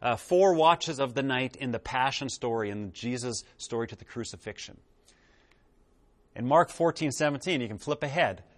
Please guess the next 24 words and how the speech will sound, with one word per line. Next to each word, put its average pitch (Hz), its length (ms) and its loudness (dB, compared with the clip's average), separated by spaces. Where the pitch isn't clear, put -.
It 113 60 -8
refers 156 360 -2
to 165 100 -8
the 147 200 -6
evening. 147 340 0
The 98 60 -6
f-, - 200 -10
this 151 200 -2
is 143 80 -8
the 135 80 -4
first 165 380 -4
watch 143 300 2
of - 60 -14
the 147 80 -2
night. 131 180 -2
What 117 140 -4
happens 143 320 0
at 131 100 -6
the 120 60 -12
first 147 260 -6
watch 143 240 0
of 139 60 -8
the 143 80 -4
night? 139 220 -4